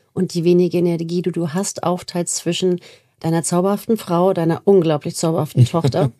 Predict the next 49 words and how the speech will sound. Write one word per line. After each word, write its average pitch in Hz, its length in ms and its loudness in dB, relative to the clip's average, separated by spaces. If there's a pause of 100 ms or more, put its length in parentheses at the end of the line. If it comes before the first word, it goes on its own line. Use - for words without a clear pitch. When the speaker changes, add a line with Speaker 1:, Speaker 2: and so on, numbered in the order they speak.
(520)
Speaker 1:
Wir 185 180 6
haben 180 160 4
schon 180 140 0
zusammen 160 240 0
vor 104 100 4
dem - 60 2
Speaker 2:
Danke. 165 200 0
Speaker 1:
Kopfstand 147 460 -4
gemacht, 170 520 -2
wirklich 165 420 -2
süß. - 460 -4 (160)
Speaker 2:
Ja, 101 280 4
Speaker 1:
Ähm, 175 280 2 (120)
Speaker 2:
es - 100 -4
war 101 140 4
beeindruckend, 104 600 0
hatte 104 140 2
ein 120 60 4
bisschen 120 240 2
was 117 140 2
von 113 160 2
Zirkus. 117 480 -2 (100)
Speaker 1:
Ja, 190 420 2 (300)
Speaker 2:
Mhm. 117 120 2
Speaker 1:
und, 170 480 4
ähm, 165 400 2
ja, 202 180 4
und 175 140 4
der 165 80 2
Energie 165 560 0
wirklich 175 340 -4
den 170 200 2
Erkrankten 170 680 -2
mit 180 160 0
deinen 196 260 4
wenigen 160 380 2
Möglichkeiten 156 560 -4
und 160 80 -2
Ressourcen 160 400 -4
die 170 80 -2
Stimme 196 280 -2
zu - 160 -6
geben, 156 140 -2
ist 160 160 -8
auch 175 120 -4
nicht 185 160 -2
selbstverständlich, 180 600 -6
lieber 151 160 -8
Pascal. 156 480 -10